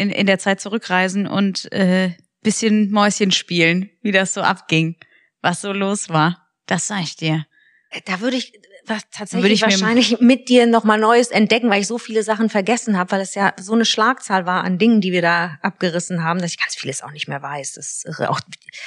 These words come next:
Speaker 2: da hat das angefangen. Ich war früher so gut mit, äh, meinem visuellen Gedächtnis. Also Gesichter kann ich mir immer noch, da weiß ich auch immer noch meistens, dass ich die Menschen kenne, woher,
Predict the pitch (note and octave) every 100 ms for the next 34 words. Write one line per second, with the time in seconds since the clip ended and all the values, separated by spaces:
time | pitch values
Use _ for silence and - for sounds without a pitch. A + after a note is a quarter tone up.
0 | - - - F#3 G#3+ G#3 - A3+ A3 G#3
1 | G3 F#3 - A3 G#3+ G3 G3 B3 B3 A#3+
2 | B3+ A#3+ - _ _ G3 F#3 - _ _
3 | F#3 D#3+ D#3+ - _ _ _ _ _ _
4 | _ _ _ G#3 G3+ F#3 F#3 G#3 B3 A3
5 | G3+ G3 G3+ F#3 F#3+ A3+ - F3 - -
6 | F#3 F3 F#3 A#3 - D4+ - A3+ - F#3
7 | A#3+ C4+ D4+ - - G3 F#3 A3 - C#4
8 | - C4 C4+ C4+ C4+ D#4+ - - _ _
9 | _ _ - A3+ A#3+ C#4 - E4+ B4 -
10 | - _ _ _ _ _ _ _ _ _
11 | - A3+ A3 - A3 - G#3+ A3 A3+ G#3
12 | G3 G#3 B3 G3+ F3+ F3 F#3+ G3 G3+